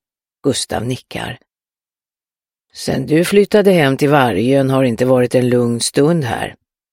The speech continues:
Men jag skulle säga att fördelarna överväger nackdelarna." Hon lägger huvudet på sned.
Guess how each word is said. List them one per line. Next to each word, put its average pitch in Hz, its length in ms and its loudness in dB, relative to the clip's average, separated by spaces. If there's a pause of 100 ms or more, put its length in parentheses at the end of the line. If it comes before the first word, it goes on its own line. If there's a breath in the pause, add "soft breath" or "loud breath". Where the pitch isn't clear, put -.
Men 156 220 2
jag 147 120 2
skulle 135 240 0
säga 123 340 2
att 156 100 -2
fördelarna 175 960 2
överväger 151 720 2
nackdelarna." 170 960 0 (1040)
Hon 101 100 -10
lägger 104 220 -4
huvudet 120 420 -8
på - 80 -14
sned. - 400 -8